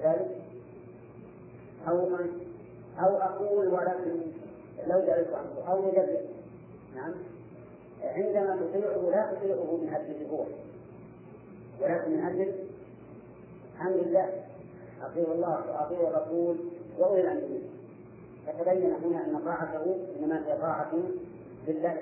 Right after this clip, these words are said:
سبحانه وتعالى، والخوف منه ليس تقربا إليه،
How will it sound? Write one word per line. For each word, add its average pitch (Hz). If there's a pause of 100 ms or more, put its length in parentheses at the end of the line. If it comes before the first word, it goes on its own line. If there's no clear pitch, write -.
سبحانه 151
وتعالى، 123 (400)
والخوف 180
منه 202 (640)
ليس - (160)
تقربا 170
إليه، 156